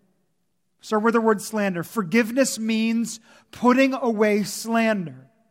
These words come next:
So when you forgive, you are giving up the right to slander that person.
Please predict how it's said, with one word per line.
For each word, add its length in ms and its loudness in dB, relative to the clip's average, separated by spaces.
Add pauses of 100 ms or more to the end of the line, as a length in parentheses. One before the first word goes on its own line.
(680)
So 140 2
when 180 2
you 120 6
forgive, 800 2 (160)
you 180 6
are 120 8
giving 480 2
up 260 2
the 100 0
right 440 2
to 100 -6
slander 540 -2
that 240 -10
person. 480 -20